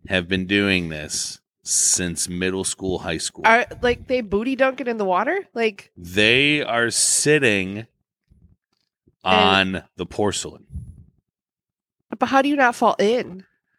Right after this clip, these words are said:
Speaker 1: They thought I would be on their side 'cause I'm a bigger guy and they're a bigger person. And not as big as me,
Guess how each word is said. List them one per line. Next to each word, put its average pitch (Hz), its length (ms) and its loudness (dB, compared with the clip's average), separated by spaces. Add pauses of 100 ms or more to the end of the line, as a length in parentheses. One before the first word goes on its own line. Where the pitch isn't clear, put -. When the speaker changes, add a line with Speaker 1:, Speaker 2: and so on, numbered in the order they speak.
(920)
Speaker 1:
They 131 420 4
thought 131 400 2
I 107 120 6
would 101 200 2
be 95 180 -2
on 95 300 2
their 87 180 0
side 123 500 2
'cause 82 200 -10
I'm 78 140 -10
a 78 60 -10
bigger 78 380 -6
guy 101 440 2 (840)
and 82 240 -8
they're 82 180 2
a 82 60 0
bigger 85 320 0
person. - 500 0 (1200)
And 85 800 -6
not 127 260 2
as 135 140 -2
big 117 180 0
as 87 160 -4
me, 85 220 -8